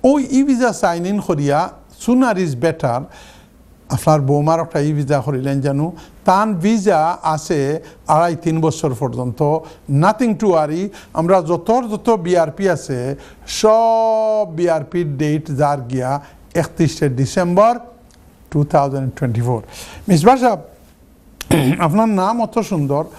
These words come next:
আপনি একজন ভাগ্যবান মানুষ। বন্ধুরা, আপনারা দূর ও পাশ থেকে যারাই আমাদের এই শো দেখছেন, আপনাদের কাছে একটা দরখাস্ত করব। এই দরখাস্তটা কি?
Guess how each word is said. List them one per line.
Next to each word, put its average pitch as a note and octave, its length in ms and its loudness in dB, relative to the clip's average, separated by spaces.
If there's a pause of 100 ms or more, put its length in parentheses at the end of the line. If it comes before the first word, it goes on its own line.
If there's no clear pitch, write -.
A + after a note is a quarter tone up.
(340)
আপনি E3 240 0
একজন F#3+ 380 0
ভাগ্যবান G3 500 2
মানুষ। D3+ 460 -4 (400)
বন্ধুরা, C4+ 340 4
আপনারা A#3+ 380 0
দূর G#3+ 360 0
ও C#4+ 60 0
পাশ B3 340 -2
থেকে G#3+ 280 0
যারাই G#3 580 0
আমাদের F#3+ 320 -2
এই D#3+ 80 0
শো C#3+ 260 -4
দেখছেন, C#3+ 440 -6 (340)
আপনাদের G3 460 2
কাছে F3+ 320 0
একটা E3+ 240 2
দরখাস্ত D#3 540 0
করব। C#3 380 -2 (300)
এই F3+ 120 2
দরখাস্তটা G3+ 640 0
কি? B2+ 280 -6